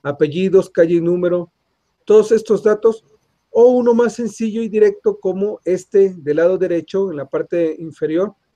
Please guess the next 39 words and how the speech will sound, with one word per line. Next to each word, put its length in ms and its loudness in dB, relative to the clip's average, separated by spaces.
que 180 4
te 200 6
muestra 640 2
cómo 580 0
mo-, 160 -8
so-, 560 -2
solo 320 2
registrar 600 -4
tu 180 -8
correo 220 -4
electrónico. 540 -8
Dependiendo 360 -2
de 100 -2
tu 100 4
estrategia 840 0
y 140 -14
tu, 600 -8
tu 100 0
enfoque, 640 0
vas 240 -2
a 220 4
decidir 560 -4
cuál 300 0
de 80 -2
los 180 -8
dos 240 -8
es 240 -6
útil 320 -4
para 180 -2
ti. 220 -6
No 160 -6
quiere 160 2
decir 240 -2
que 120 2
uno, 360 0
por 200 -8
solicitar 380 -6
muchos 320 -8
datos, 400 -4